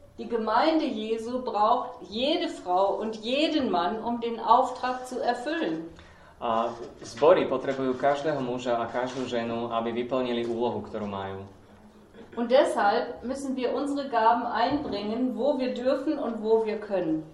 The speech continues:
Speaker 2: A preto musíme nasadiť naše dary tam, kde len môžeme a kde sa to dá.
Speaker 1: Der dritte Punkt, wo wir sehen, was Gott eigentlich will, ist, was passiert, wenn Jesus wiederkommt.
Speaker 2: A to tretie,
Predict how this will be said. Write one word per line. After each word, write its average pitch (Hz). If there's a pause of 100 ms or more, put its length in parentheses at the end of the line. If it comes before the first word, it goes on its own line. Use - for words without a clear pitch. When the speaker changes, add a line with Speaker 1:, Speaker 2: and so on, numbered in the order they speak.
(460)
Speaker 2:
A 123
preto 135
musíme 131
nasadiť 123
naše 117
dary 117
tam, 110
kde 117
len 113
môžeme 117
a 113
kde 110
sa 107
to 110
dá. 101 (1700)
Speaker 1:
Der 240
dritte 311
Punkt, 208
wo 240
wir 262
sehen, 269
was 247
Gott 247
eigentlich 254
will, 254
ist, -
was 247
passiert, 262
wenn 233
Jesus 240
wiederkommt. 196 (480)
Speaker 2:
A 110
to 127
tretie, 123